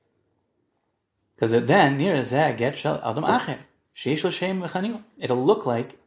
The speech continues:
it's referring to some other fellow that does have nicknames or aliases. Therefore, according to Rabbeinu Tam, it would appear, "V'chol shem sheish lo diktani masnisin hainu kol shmos v'ferish."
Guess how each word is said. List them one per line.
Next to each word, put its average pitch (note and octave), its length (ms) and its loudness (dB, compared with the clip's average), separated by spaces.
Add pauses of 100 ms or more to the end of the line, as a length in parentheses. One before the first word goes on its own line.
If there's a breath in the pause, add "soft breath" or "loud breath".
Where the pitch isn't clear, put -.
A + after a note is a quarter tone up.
it's - 140 -12
referring D3+ 240 -2
to D3 80 -10
some E3 200 -2
other C4 260 4
fellow A#2+ 480 -2 (180)
that E3+ 160 -4
does B3 180 4
have F3 140 0
nicknames A2 480 -6
or A#2+ 160 -4
aliases. A2 480 -4 (580)
Therefore, F3+ 960 0
according D#3+ 280 -2
to C#3 80 0
Rabbeinu C3+ 100 0
Tam, D#3 200 0
it - 20 -2
would - 160 -2
appear, D3+ 320 -2 (720)
"V'chol F#3+ 280 4
shem F3+ 200 -2
sheish F#3+ 340 0
lo E3 180 2
diktani E3+ 320 -2
masnisin D3+ 520 -2
hainu D#3+ 280 2
kol F#3 360 4
shmos D#3+ 360 -2
v'ferish." - 340 -6